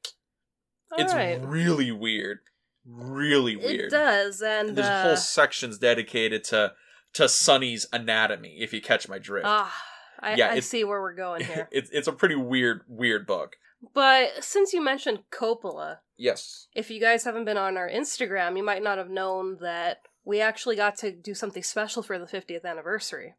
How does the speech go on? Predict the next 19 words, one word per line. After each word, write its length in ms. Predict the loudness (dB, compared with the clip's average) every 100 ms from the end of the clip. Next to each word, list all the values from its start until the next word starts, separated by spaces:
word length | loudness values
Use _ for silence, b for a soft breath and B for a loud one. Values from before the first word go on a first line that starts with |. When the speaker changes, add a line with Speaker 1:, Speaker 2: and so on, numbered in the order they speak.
| _
Speaker 2:
Yes, 420 | -20 -2 -2 -2 -6
we 240 | -10 -12 _
did, 340 | 0 4 4 4
and 200 | -4 -2
it 200 | -4 2
was 420 | 4 4 0 -8 _ _
not 300 | 0 2 2 2
only 500 | 0 0 -8 -12 -16 _
a 160 | -4 -4 -6 -10
brand, 460 | 0 2 2 -2
the 100 | -6
brand 320 | 0 0 0 0
new 180 | -4
four 380 | -4 -4 2 2
K 180 | 4 0
restoration 840 | 4 4 4 2 4 4 -2 -6 -6
with 240 | -8 -6
Dolby 460 | 2 2 2 -2 -2
sound 580 | -2 -4 -2 -6 -8